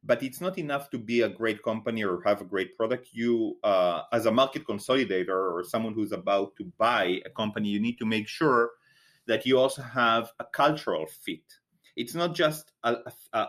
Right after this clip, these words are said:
a technology fit, an algorithm, uh, uh, the, the, the, and the, the algorithms, the product. The, it, it's mostly about the people, to be able to recognize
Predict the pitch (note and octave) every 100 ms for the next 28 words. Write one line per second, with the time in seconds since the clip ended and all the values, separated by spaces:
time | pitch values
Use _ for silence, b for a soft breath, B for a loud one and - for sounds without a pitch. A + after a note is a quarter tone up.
0 | A2+ A2+ - A#2+ B2 C3+ C3+ A#2+ B2 A#2
1 | A2+ A2 G#2 G2+ G2+ G#2+ A#2+ C3+ A2+ -
2 | A2 - G#2+ - G#2 G2+ G#2 - G#2 -
3 | G#2 G#2 G#2 G#2 G#2 G#2 A2 C3 C3+ C3+
4 | B2 A#2 G2+ - - B2 B2 B2 A#2 -
5 | G#2+ F#2+ - _ b b A#2+ C#3 - C3+
6 | - C#3 D3 D3 C3+ A#2 G#2 - - A2+
7 | - A2+ _ G#2 G2 A2+ A#2+ B2 B2 A2
8 | G#2 A#2 A#2+ A2 A2 G#2+ G#2 G2+